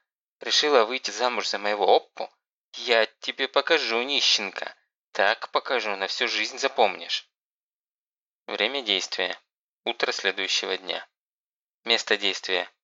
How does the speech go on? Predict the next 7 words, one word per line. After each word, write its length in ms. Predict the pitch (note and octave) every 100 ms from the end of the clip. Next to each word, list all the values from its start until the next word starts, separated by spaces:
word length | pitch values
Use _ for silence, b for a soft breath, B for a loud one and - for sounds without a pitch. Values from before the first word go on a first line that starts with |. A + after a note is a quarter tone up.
| _ -
Отель 460 | G#2 - A#2 D3+
Golden 460 | - A2 A2+ B2 B2+
Palace. 520 | A2+ G2 F#2 - - _ _ _ _
Приёмная 440 | G2 G2 C#3+ B2+
перед 280 | G2+ G2 F#2
кабинетом 540 | - F#2 G2 B2+ - F#2
Дживона. 520 | G#2 F#2+ F2+ F2